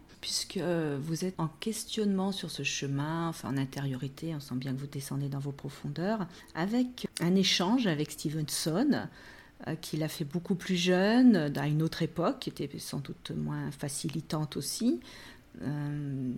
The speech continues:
mais beaucoup plus jeune. Et, euh, voilà, cette, cette impression où, de relever le défi à votre âge,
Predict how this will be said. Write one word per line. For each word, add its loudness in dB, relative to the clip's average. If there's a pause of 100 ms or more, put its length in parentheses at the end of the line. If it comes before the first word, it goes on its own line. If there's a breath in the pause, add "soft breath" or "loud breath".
mais -2
beaucoup -6
plus -6
jeune. 2 (120)
Et, -2
euh, -8 (240)
voilà, -4
cette, -12
cette -12
impression 2
où, 0 (480 loud breath)
de 0
relever 8
le 8
défi 4
à 4
votre 2
âge, 4